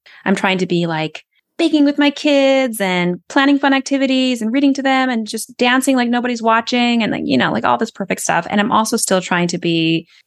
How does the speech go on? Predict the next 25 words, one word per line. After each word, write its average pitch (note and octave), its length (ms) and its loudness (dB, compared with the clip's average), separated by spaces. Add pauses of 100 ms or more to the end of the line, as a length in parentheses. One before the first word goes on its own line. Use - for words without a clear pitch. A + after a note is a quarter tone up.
(120)
an F3+ 120 0
engaged, F3 440 2
interactive, E3 720 0 (300)
you F3 120 0
know, C#3+ 400 0
professional, E3+ 800 2
keeping G3 320 0
up F#3 100 -2
with F3 100 -4
the F3+ 60 -2
journal E3+ 260 -2
articles D#3+ 500 -4
physician. - 680 -8 (360)
And G3 100 0
I F#3+ 60 2
think A3 200 2
when G#3 100 2
I G3 40 0
just F#3+ 200 -2
start G3 200 0
to G3 100 -2
look F3+ 180 0
at F3+ 100 -4
that D#3+ 220 -2
combination, E3+ 720 0